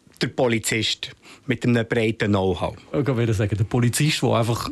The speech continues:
Speaker 2: ganz viel, viel kann. Und, ähm, was da alles dazugehört, werden wir jetzt die nächsten achtundzwanzig Minuten ein bisschen erleben. Ähm, du hast es jetzt eigentlich schon, schon gesagt, angefangen hat alles als stinknormaler Polizist.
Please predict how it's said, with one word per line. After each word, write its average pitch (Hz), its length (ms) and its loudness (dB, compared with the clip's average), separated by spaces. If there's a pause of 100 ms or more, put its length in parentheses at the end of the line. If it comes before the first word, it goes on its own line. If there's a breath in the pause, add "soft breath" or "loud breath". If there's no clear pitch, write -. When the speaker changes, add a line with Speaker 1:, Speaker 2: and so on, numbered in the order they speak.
(140)
Speaker 2:
ganz 113 300 2
viel, 117 380 2
viel 101 300 0
kann. 113 360 2 (260 loud breath)
Und, 110 320 2
ähm, 104 380 2
was 117 160 2
da 123 80 0
alles 110 240 2
dazugehört, 123 500 0
werden 107 260 2
wir 107 80 4
jetzt 110 200 -2
die 117 60 2
nächsten 110 300 0
achtundzwanzig 107 580 0
Minuten 120 340 2
ein - 20 -4
bisschen 101 240 2 (380 loud breath)
erleben. 120 440 2 (120)
Ähm, 123 260 4
du 123 120 2
hast 113 80 2
es - 60 -2
jetzt 117 140 0
eigentlich 113 200 2
schon, - 340 0
schon 113 180 0
gesagt, 113 400 0 (340 loud breath)
angefangen 127 380 0
hat 120 120 2
alles 117 360 0 (100)
als 107 480 0
stinknormaler 120 680 2
Polizist. 110 720 -2